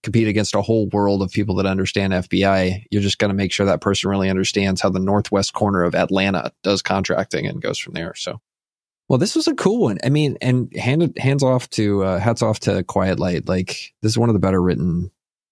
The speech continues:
better written teasers I've seen in a while. So kudos to them. Um,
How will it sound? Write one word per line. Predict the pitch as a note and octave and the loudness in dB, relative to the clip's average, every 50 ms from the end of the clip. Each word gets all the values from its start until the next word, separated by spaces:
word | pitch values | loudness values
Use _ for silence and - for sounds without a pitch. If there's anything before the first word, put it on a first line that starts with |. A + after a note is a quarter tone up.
| _ _ _ _ - | _ _ _ _ 0
better | A2 G#2+ G#2 | 2 2 4
written | F#2+ F#2+ F#2 - F#2+ - | 2 2 0 -2 -2 -2
teasers | - F#2 F2+ F2+ F2 F2 E2+ | -2 0 0 0 0 -2 -2
I've | D#2+ - - | -4 -2 -2
seen | - G2+ - | -2 -2 -2
in | - C#2+ | -2 -2
a | - | -2
while. | G#1+ B1 C#2 B1 G#1 - | -2 -2 -2 -2 -4 -4
So | - - - - F#2 - | -4 -2 -2 -2 -2 0
kudos | - - A#2 B2 A#2 G#2+ | 0 2 2 2 2 0
to | - - | 0 -2
them. | G2 G2 F#2+ F#2 F#2 F#2 - _ _ _ - _ _ _ _ - | 0 0 0 0 -2 -4 -6 _ _ _ -20 _ _ _ _ -4
Um, | - G2+ F2+ F#2 F#2 A2 A2 | -2 -2 0 0 -2 -4 -6